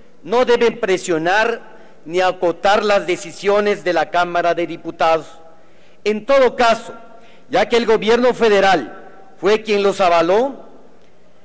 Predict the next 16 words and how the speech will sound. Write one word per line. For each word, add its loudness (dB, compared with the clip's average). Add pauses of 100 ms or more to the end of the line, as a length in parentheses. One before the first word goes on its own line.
(180)
incluso -2
excediendo 0
sus -10
facultades -2
constitucionales, -4 (440)
porque -4
la 0
decisión -2
de -2
modificar -2
la 0
minuta -4 (340)
correspondía -2
solamente 0
al 0
Senado. -2